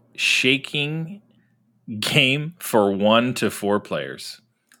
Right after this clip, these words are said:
Fly on various planes with your flight crew, serve up a variety of, uh,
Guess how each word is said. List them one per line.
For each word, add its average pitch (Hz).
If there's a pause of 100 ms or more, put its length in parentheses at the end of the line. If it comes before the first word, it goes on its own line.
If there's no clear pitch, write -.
(840)
Fly 107
on 104
various 107
planes 113
with 107
your 110
flight 151
crew, 151
serve 139
up 120
a 113
variety 110
of, 107 (160)
uh, 98